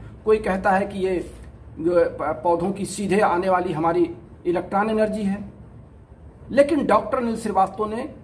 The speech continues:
इन सारी बातों को नकारा है, और नकारा इसलिए नहीं कि मैं अपनी superiority तय कर रहा हूं, नकारा इसलिए है कि ऑड फोर्स की थ्योरी तेईस सौ वर्ष पुरानी है, जिसको विज्ञान ने मान्यता नहीं दिया। यानी ऑड फोर्स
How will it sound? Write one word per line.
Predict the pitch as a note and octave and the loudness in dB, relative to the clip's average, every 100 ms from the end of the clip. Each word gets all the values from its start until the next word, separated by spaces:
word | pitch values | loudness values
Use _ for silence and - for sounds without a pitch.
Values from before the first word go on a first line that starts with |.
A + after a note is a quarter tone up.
| - - - - | -20 -20 -14 -8
इन | B3+ | -6
सारी | - - A3+ C#4+ | -2 2 4 4
बातों | A3 G3 G3+ | 4 2 0
को | G3+ | -6
नकारा | A3 E3 C3 A2+ | -4 -4 -6 -8
है, | - - - - - - | -12 -18 -20 -20 -20 -4
और | A#3+ | 0
नकारा | A#3 A3+ A#3 C#4+ | 2 4 4 4
इसलिए | C#4+ - C#4 | 2 -2 -2
नहीं | C#4 | -2
कि | D4 | 0
मैं | C4+ | 0
अपनी | B3 B3+ | 0 -2
superiority | A3 A#3 A#3 G#3+ A#3+ | -6 -2 0 0 0
तय | G#3+ | -2
कर | F3+ D#3 | -2 -2
रहा | C#3 | -4
हूं, | C3 - - - - | -10 -12 -18 -16 -8
नकारा | F#3+ A3 A3 A#3+ B3+ | -2 0 2 4 4
इसलिए | B3+ - G3+ | 2 -4 -4
है | F3 F3 C4+ - - | -2 0 -2 -6 -14
कि | - | -12
ऑड | A3 - G#3 C4+ | -10 -2 4 4
फोर्स | C#4 - A3+ A#3 | 2 -2 -2 -2
की | A#3 | -6
थ्योरी | G#3+ - G3+ B3 | -12 -6 -4 -4
तेईस | - - G#3 A3 - | -6 -4 -2 -2 -2
सौ | G#3+ | 2
वर्ष | G#3 G3+ | 2 0
पुरानी | G#3 F3 E3 F#3 | -2 0 0 0
है, | F3+ C4 C#4 - D3 | 2 2 0 -4 -10
जिसको | F3+ F#3+ A#3 | -8 -4 -2
विज्ञान | A3 F3 D3 F3+ F#3+ | 0 0 0 0 0
ने | A3+ | 0
मान्यता | G3+ E3 D#3+ G3+ | 2 2 2 0
नहीं | E3+ C#3 | -2 -4
दिया। | G#2+ - - - - - - - - - | -6 -10 -14 -20 -20 -20 -20 -20 -20 -6
यानी | F3 G3+ | 0 2
ऑड | G3 G#3+ | 4 4
फोर्स | - - A#3 - - | 2 2 2 2 -4